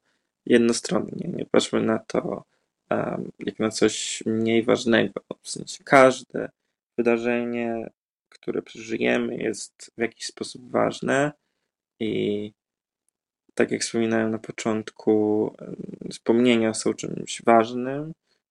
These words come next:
więc pielęgnujmy po prostu lokalny folklor, pielęgnujmy,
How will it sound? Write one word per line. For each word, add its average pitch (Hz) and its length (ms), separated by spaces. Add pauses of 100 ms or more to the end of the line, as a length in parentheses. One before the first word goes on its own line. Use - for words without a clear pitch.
więc 110 960 (380)
pielęgnujmy 185 560
po - 140
prostu - 360
lokalny 107 400
folklor, 107 800
pielęgnujmy, 123 880